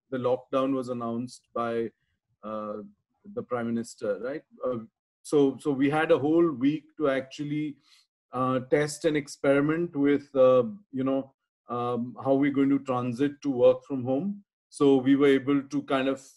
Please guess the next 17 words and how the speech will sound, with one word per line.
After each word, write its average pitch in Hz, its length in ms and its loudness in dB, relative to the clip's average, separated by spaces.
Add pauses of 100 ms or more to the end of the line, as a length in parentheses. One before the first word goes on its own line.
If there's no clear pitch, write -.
um, 127 340 2
help, 135 380 0 (220)
uh, 127 260 6 (260)
all 131 200 0
our 131 100 0
employees, 131 800 0 (120)
uh, 117 260 -8 (220)
you 120 80 -8
know, 117 240 -6 (380)
uh, 113 200 -6 (300)
put 139 200 -2
in 135 500 -2
Wi-Fi 123 600 -2
into 123 340 -6
their 123 160 -2
houses, 120 800 -6
uh, 113 240 -4